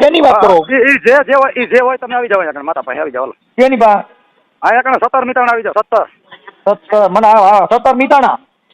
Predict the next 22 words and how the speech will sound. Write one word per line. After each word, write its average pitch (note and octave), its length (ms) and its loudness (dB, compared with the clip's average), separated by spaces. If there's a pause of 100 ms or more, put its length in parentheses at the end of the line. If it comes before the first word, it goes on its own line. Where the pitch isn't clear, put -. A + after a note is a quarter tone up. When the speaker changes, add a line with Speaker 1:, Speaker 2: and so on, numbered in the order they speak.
(120)
Speaker 2:
હા, A3 120 0
સત્તર A#3+ 400 0
જ A3+ 40 -2
આવી A3 140 -2
જાવ. C#3+ 140 -6 (280)
એ C#3+ 40 -4
મીતાણું B3 420 0
આગળ C#4 180 -2
ગયા B3+ 200 0
ને A3+ 60 -12
સત્તર A#3+ 220 -4
પહેલા B3 220 0
આવે, G3 200 -2 (280)
આવતા A3+ 260 0
રહ્યો. C3+ 200 -8 (340)
Speaker 1:
સત્તર D3+ 200 -12
મીતાણા. C#3 440 -12
એટલે G#3+ 160 2
ઈ A#3+ 60 -4
કયા C#4 180 0
તાલુકામાં A#3+ 440 0
આવે? D3+ 100 -4